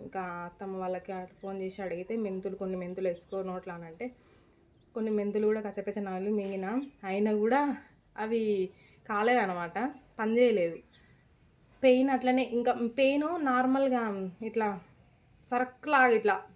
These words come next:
వేవ్, వేవ్ లాగా, ఆ, వస్తుంటే, ఆ, ఇట్లా కడుపు పట్టుకొని నొప్పి అట్లా పట్టుకొని అట్లనే స్-, స్టక్ అయిపోతుంటుండే.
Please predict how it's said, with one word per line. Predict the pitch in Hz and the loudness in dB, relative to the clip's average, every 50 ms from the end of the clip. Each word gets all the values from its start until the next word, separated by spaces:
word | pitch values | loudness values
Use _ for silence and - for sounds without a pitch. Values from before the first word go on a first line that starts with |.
| _ _ - 214 208 202 202 190 | _ _ -8 -4 -4 -4 -2 -4
వేవ్, | 185 180 175 214 220 233 247 254 247 254 233 208 185 | -6 -4 2 4 6 6 6 6 6 4 2 4 4
వేవ్ | 208 208 220 233 240 247 247 | 2 4 4 4 4 4 2
లాగా, | 247 240 240 262 277 269 226 226 - - - - - - - - | 2 2 2 0 0 0 -2 -2 -6 -16 -20 -20 -20 -16 -10 -8
ఆ, | 202 196 196 196 196 | -6 -4 -4 -4 -4
వస్తుంటే, | 190 196 202 208 208 - - 254 240 240 240 262 | -2 -2 -2 -2 -4 -4 -4 -2 -2 -2 0 0
ఆ, | 254 240 226 214 | 0 0 0 0
ఇట్లా | 208 202 208 208 | -2 -2 -2 -4
కడుపు | 202 - 208 196 180 - - - | -4 -2 -4 -6 -6 -8 -10 -10
పట్టుకొని | 220 202 - - - - 240 247 247 247 247 233 | -10 -10 -10 -6 -2 0 0 2 2 2 2 2
నొప్పి | 214 208 196 202 - _ - 254 254 233 220 208 185 - | 0 0 -2 -4 -10 _ -4 -2 -2 0 0 0 0 0
అట్లా | 165 175 - 202 185 - - - - _ - 220 | -2 -6 -6 -6 -6 -8 -8 -14 -20 _ -8 -6
పట్టుకొని | 202 190 - 233 - 254 254 262 269 | -6 -4 -4 0 2 4 4 4 4
అట్లనే | 254 214 - - 220 233 247 247 233 220 | 2 0 -2 -4 -2 0 0 2 0 0
స్-, | 214 - - - - 196 190 | -4 -6 -12 -12 -8 -6 -6
స్టక్ | 190 - - 214 202 - 233 | -6 -6 -8 -8 -6 0 2
అయిపోతుంటుండే. | 233 233 233 220 208 202 208 196 190 185 - 185 175 160 156 170 185 240 320 | 2 2 2 0 -4 -4 -4 -6 -6 -8 -10 -10 -12 -12 -10 -8 -6 -6 -6